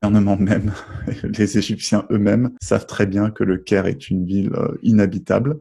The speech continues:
Donc ce qui se passe, c'est le gouvernement est en train de créer une nouvelle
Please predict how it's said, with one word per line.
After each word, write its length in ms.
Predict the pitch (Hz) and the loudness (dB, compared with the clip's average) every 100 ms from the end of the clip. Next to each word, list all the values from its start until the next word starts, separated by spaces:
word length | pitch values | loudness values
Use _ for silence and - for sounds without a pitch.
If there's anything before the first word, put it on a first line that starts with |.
| - | -2
Donc 160 | 107 104 | 0 0
ce 120 | - | 0
qui 140 | 127 | -2
se 100 | 127 | -2
passe, 280 | - 127 139 | 0 0 0
c'est 80 | - | 0
le 120 | 101 | 0
gouvernement 320 | 101 110 123 | 2 4 4
est 160 | 135 104 | 2 -2
en 60 | |
train 160 | 98 104 | -2 -2
de 80 | 101 | -4
créer 360 | - 117 120 - | -2 0 0 0
une 240 | 104 98 | 0 2
nouvelle 520 | 110 117 117 123 143 | 4 4 4 2 0